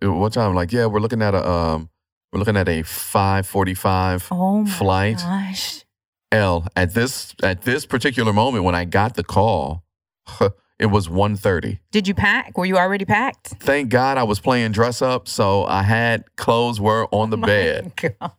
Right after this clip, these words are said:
Speaker 1: So, like, outfits that I had in mind, like, they were on the bed.
Speaker 2: Oh my
Speaker 1: But I still had stuff to do. I had to upload that show. I still had to record,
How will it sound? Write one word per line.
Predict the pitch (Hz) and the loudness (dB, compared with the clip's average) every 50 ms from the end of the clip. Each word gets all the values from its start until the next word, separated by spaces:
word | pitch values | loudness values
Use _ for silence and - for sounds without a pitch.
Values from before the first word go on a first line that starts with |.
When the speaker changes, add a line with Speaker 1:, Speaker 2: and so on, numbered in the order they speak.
| - - | -14 -6
Speaker 1:
So, | - 214 214 | -2 0 0
like, | 101 98 101 196 - - | 2 2 0 0 -2 0
outfits | - 110 117 113 120 110 | 0 0 0 0 -2 0
that | 104 107 | 0 0
I | 104 107 | 0 0
had | 110 110 110 | 0 0 0
in | 110 107 | 0 0
mind, | 107 104 107 110 107 101 | 0 0 0 0 0 0
like, | 95 95 95 87 | 0 -2 -2 0
they | 95 104 110 | 0 0 0
were | 107 104 110 113 113 113 113 113 117 - _ _ - - - _ - - | 2 2 2 2 2 0 -2 -4 -8 -14 _ _ -20 -20 -20 _ -6 -2
on | - 98 101 101 98 | 0 0 2 2 0
the | 95 | 0
bed. | 87 92 87 80 73 67 58 58 - - | 0 2 2 2 0 -2 -4 -6 -6 -4
Speaker 2:
Oh | - 170 175 190 196 | -2 0 0 0 0
my | 196 196 170 - | -2 -4 -4 -2
Speaker 1:
But | - - 107 | -2 0 0
I | 110 | 0
still | 107 - - 156 147 | -2 0 2 2 2
had | 135 123 123 107 | 4 2 0 -2
stuff | - - - 92 95 - | -2 0 0 0 0 -2
to | - 87 | -4 -4
do. | 98 156 175 160 123 | -2 -2 0 0 0
I | 87 | 2
had | 92 92 82 | 2 2 0
to | - - | 0 -2
upload | - 98 92 90 87 87 | -2 0 0 0 0 2
that | 85 123 131 | 0 0 -2
show. | 113 - 135 120 | -2 -2 0 0
I | 92 | 0
still | 85 - - 127 123 | 0 -2 -2 0 0
had | 117 110 104 | 0 0 0
to | 98 | -2
record, | 82 82 - - - 117 113 113 110 110 107 | -4 -4 -6 -4 -2 0 0 0 0 0 -2